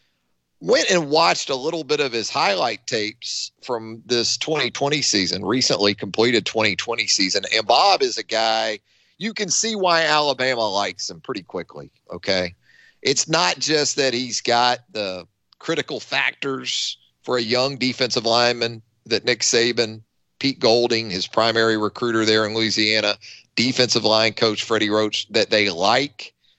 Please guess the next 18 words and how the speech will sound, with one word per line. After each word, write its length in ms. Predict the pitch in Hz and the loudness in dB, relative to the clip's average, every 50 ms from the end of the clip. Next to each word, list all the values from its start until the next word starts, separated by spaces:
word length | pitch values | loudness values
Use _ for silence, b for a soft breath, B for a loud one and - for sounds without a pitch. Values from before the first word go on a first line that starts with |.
| _ _ _ _ _ - | _ _ _ _ _ -4
It's 220 | 123 117 - - | -4 -2 -2 0
that 300 | - 135 127 123 120 - | 2 2 2 2 0 0
there's 420 | 123 120 117 113 110 104 - - - | -2 -4 -2 -4 -4 -8 -8 -12 -12
versatility 840 | - - 117 127 123 - - 120 - - 127 120 117 107 101 95 | -8 -6 -4 -4 -4 -6 -8 -8 -4 -4 -2 -2 -2 -2 -4 -4
with 180 | 85 90 87 - | -6 -8 -8 -6
this 220 | - 87 - - | -6 -6 -6 -4
guy. 360 | - 90 87 82 76 71 - _ _ _ _ _ _ _ _ _ _ _ _ - | -4 -2 -2 -2 -2 -6 -10 _ _ _ _ _ _ _ _ _ _ _ _ -6
One 280 | - 113 135 156 151 | 0 2 2 2 2
play, 340 | 131 - 156 147 143 147 139 | 2 2 4 4 4 4 2
he's 340 | 139 143 143 139 123 - - | 0 -4 -6 -8 -10 -10 -8
lined 360 | 113 110 120 131 135 135 127 | -6 -4 -2 -2 -2 -2 -2
up 240 | 127 127 123 117 - | 0 -2 -2 -2 -2
at 180 | 123 120 107 - | -4 -4 -4 -4
sort 240 | - 135 131 123 | -4 -4 -2 -2
of 60 | 120 113 | -2 -2
a 80 | 117 | -4
two 280 | - - - 160 156 147 | -4 -6 -6 -8 -8 -6
technique 600 | - - 131 117 117 - - 117 120 117 120 | -2 0 0 0 -2 -4 -6 -6 -6 -6 -6